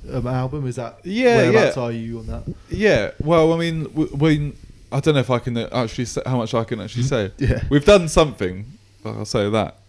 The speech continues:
Speaker 2: and, um, and whatever we've been doing, though, is like, yeah, it was definitely progression. But almost, it's like, like I said, like, testing the waters with the E Ps and stuff. It's like,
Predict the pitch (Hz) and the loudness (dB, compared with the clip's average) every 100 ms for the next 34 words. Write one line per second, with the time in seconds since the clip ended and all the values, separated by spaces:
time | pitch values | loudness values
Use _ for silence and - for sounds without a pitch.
0 | _ 113 113 110 104 110 104 104 107 - | _ -2 -2 -4 -2 0 0 -4 -12 -18
1 | _ _ _ _ - _ - 120 131 135 | _ _ _ _ -20 _ -8 -2 0 2
2 | 123 113 104 113 107 117 107 98 98 104 | 0 0 -2 -2 0 0 0 -4 -2 -4
3 | 98 110 101 85 101 - 135 - 117 107 | -4 -2 -4 -4 -6 -6 -6 -8 -6 -2
4 | 110 - 95 - _ _ - 113 165 170 | -2 -4 -10 -14 _ _ -2 2 4 4
5 | 147 - - _ _ _ _ _ _ _ | 2 -2 -14 _ _ _ _ _ _ _
6 | _ _ _ _ _ _ _ _ _ _ | _ _ _ _ _ _ _ _ _ _
7 | 135 180 151 127 160 147 143 135 107 - | 0 4 4 2 0 2 0 0 0 0
8 | 147 131 117 123 127 101 101 110 104 120 | -2 -2 -2 0 0 0 -4 -4 -4 -4
9 | 113 95 - 85 - - 95 82 | -4 -8 -10 -12 -12 -14 -10 -10